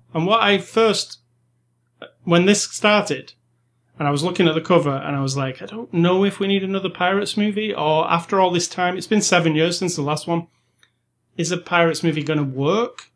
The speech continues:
And then it started, and the music started to swell up, um, which has a very distinctive theme, Pirates of the Caribbean. And I was like,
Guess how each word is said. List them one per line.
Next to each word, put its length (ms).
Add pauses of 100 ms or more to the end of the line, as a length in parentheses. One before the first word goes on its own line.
(960)
And 140
then 140
it 120
started, 540
and 120
the 40
music 420
started 380
to 100
swell 320
up, 240 (760)
um, 420
which 160
has 240
a 40
very 260
distinctive 580
theme, 340
Pirates 320
of 60
the 60
Caribbean. 480 (880)
And 160
I 40
was 180
like, 340